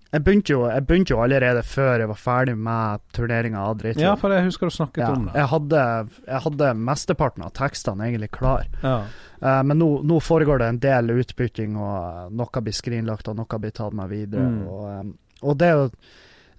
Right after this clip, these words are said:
Speaker 1: det eneste tabben jeg vet jeg har gjort, det er at, fordi at når jeg turnerer med et show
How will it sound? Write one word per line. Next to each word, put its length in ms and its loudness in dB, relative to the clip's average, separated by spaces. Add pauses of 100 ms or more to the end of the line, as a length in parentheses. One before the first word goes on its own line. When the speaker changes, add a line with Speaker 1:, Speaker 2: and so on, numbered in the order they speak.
(300)
Speaker 1:
det 160 0
eneste 340 2
tabben 600 2 (180)
jeg 120 -2
vet 300 2
jeg 80 -2
har 100 -2
gjort, 360 -6 (260)
det 120 2
er 60 4
at, 180 -4 (520)
fordi 220 -4
at 140 -4
når 140 2
jeg 120 2
turnerer 640 2
med 300 2
et 100 -4
show 320 0